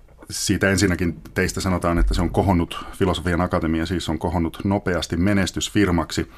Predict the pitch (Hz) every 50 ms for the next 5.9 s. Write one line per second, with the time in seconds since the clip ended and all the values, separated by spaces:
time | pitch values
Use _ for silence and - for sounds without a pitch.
0 | - - - - - - - - 90 - - 95 - - 92 - - 113 - -
1 | - - 107 101 - 95 - - - - - - 110 107 - 104 - 95 87 82
2 | 87 85 82 98 95 - - - 87 82 87 92 95 98 - - - 85 82 78
3 | - - 85 82 80 - 85 82 78 - - - - - - - - - - -
4 | - - - - - - - 90 90 87 87 82 - - 98 101 104 104 101 95
5 | 90 87 - - - - - - - - - - 101 95 87 87 87 85